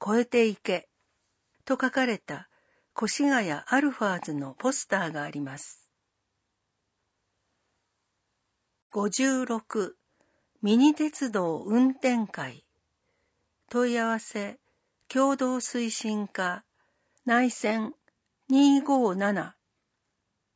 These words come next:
表です。開催日、四月十一日日曜、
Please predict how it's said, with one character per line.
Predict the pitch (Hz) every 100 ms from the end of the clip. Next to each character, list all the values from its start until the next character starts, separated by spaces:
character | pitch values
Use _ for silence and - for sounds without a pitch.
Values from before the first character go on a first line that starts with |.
| _ _ _ _ _ _ _ -
表 | 254 254
で | 247 240 233
す。 | - - _ _ _ _ _ _ _ _ -
開 | 254 277
催 | - 285 262 185 160
日、 | 226 _ _ _ _ _ _ _
四 | - 240
月 | 240 285 - 240
十 | 233 254 247
一 | 226 240
日 | 226 220 - 214 208 -
日 | 202 202 - 233
曜、 | 226 196 156